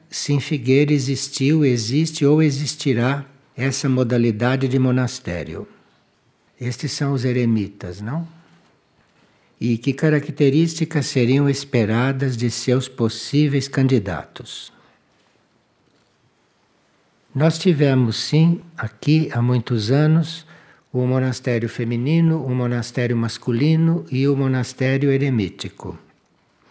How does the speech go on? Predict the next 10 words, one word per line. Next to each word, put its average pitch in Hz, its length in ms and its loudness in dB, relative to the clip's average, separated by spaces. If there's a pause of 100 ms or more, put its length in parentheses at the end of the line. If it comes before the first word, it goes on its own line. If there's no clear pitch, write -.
(520)
Agora, 120 880 0 (400)
no 147 120 4
monastério 127 1200 2 (380)
masculino 117 680 -4
e 113 60 -2
feminino, 113 720 -2 (560)
a 131 80 -2
possibilidade 147 960 4
de 120 120 0
recolhimento 131 1160 2